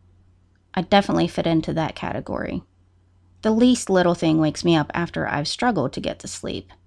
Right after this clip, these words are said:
And then there's the sleep disorders. There's night terrors, sleep paralysis, and sleepwalking.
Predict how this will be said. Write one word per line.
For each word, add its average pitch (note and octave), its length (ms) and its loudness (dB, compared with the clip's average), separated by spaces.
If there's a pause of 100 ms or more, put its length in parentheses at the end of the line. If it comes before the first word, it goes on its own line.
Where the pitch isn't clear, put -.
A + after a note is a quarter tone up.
(880)
And A3+ 120 4
then C#4 180 10
there's C4 280 4
the G#3+ 80 -4
sleep G3 320 -2
disorders. - 680 -4 (340)
There's A3+ 200 -2
night G#3 300 4
terrors, - 520 -8 (120)
sleep - 380 0
paralysis, G3 720 0
and F#3+ 160 -2
sleepwalking. E3+ 920 -2